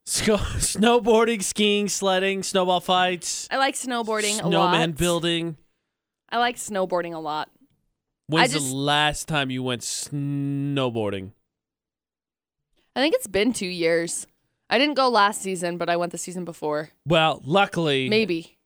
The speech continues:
Speaker 1: at some point, we're going. 'Cause I ha-, I've never been either skiing nor snowboarding.
Speaker 2: I just want you to know I'm really excited because I love snowboarding. It's one of the best things in the entire world, honestly. You just get up out of the, out of the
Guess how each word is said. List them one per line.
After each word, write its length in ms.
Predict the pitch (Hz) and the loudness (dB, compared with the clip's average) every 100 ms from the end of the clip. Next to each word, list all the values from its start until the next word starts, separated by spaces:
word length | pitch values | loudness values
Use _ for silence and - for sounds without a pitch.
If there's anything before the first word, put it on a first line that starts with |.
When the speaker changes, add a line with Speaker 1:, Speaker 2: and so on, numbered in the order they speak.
| 127 | -6
Speaker 1:
at 120 | - | 0
some 260 | - 233 | 4 4
point, 440 | 170 170 147 131 117 _ _ _ | 4 2 2 0 -4 _ _ _
we're 100 | 131 | -6
going. 500 | 139 165 123 95 90 - _ | 0 0 0 -4 -10 -18 _
'Cause 80 | - | 0
I 160 | 151 143 | 2 2
ha-, 100 | 131 - | -2 0
I've 260 | 190 170 | 2 2
never 260 | 165 160 143 | -2 -2 -4
been 540 | 123 147 139 127 120 - _ _ _ _ | -6 -6 -6 -6 -10 -16 _ _ _ _
either 380 | 147 151 123 101 | 2 2 0 -6
skiing 420 | - 151 143 135 | -4 -2 0 0
nor 180 | 143 135 | 0 0
snowboarding. 720 | - 127 113 110 101 101 113 - _ | -2 -4 -4 -6 -10 -12 -14 -18 _
Speaker 2:
I 120 | 240 240 | 0 0
just 180 | 214 | 2
want 240 | 247 233 262 | 2 2 4
you 60 | |
to 60 | 240 | 4
know 160 | 220 226 | 6 6
I'm 120 | 226 | 4
really 220 | 208 208 | 4 4
excited 600 | 220 - 254 196 190 202 | 2 2 4 4 4 0
because 300 | 214 196 214 | -4 -6 -2
I 160 | 190 190 | 2 2
love 680 | 185 175 180 175 160 160 - _ | 0 -4 0 2 0 -6 -20 _
snowboarding. 640 | - 180 165 165 160 165 - 277 | -4 -2 0 -2 -4 -8 -14 -2
It's 160 | 330 349 | 0 4
one 120 | 440 | 6
of 60 | |
the 60 | 539 | 6
best 240 | 349 339 | 6 4
things 200 | 302 277 | 4 4
in 80 | 233 | 6
the 120 | 220 | 4
entire 360 | 202 220 185 175 | 4 4 4 4
world, 260 | 175 170 170 | 4 2 2
honestly. 400 | 170 170 151 180 | 0 -4 -8 -8
You 100 | 196 | -6
just 260 | 254 - - | -6 -6 0
get 200 | 254 269 | 2 4
up 180 | 277 - | 2 4
out 240 | 202 220 247 | 4 6 4
of 100 | 220 | 2
the, 200 | 220 202 _ _ _ | 0 -2 _ _ _
out 220 | - 214 | 2 4
of 180 | 220 208 | 2 0
the 340 | 196 214 202 | 2 4 2